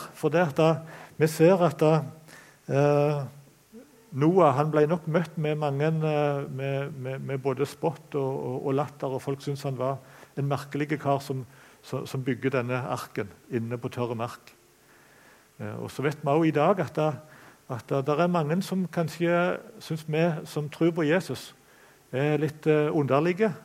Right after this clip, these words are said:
merkelige. Kanskje noen ler av deg på arbeidsplassen, eller der du er s-, sett i hverdagen for det at, eh, du tror på Jesus. Eh, betrakt oss som, eh, som dårer.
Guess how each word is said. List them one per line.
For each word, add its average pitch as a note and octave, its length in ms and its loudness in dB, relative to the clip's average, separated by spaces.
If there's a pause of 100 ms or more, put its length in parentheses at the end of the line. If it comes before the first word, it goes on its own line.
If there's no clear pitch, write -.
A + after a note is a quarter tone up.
(120)
merkelige. D3 640 -2 (220)
Kanskje D3 280 -4
noen D3+ 240 -2
ler D3+ 240 4
av F3+ 140 0
deg F#3 260 2 (320)
på E3+ 80 4
arbeidsplassen, D3+ 720 -2 (560)
eller C3 160 0
der C#3 240 2
du C#3 80 0 (160)
er C#3 220 4
s-, - 100 -8 (160)
sett D#3 260 -4
i D#3+ 60 -6
hverdagen C#3 480 -2
for C#3+ 80 -4
det C#3 140 -2
at, D3 260 -4 (560)
eh, C3 240 -6 (280)
du D3 80 -4
tror D3 200 -4
på C3+ 160 0
Jesus. - 380 -4 (1600)
Eh, A2+ 180 -8 (120)
betrakt D#3 460 -2
oss C3+ 300 -4
som, C3 260 -6
eh, B2+ 260 -6
som B2+ 280 -8
dårer. C3 400 4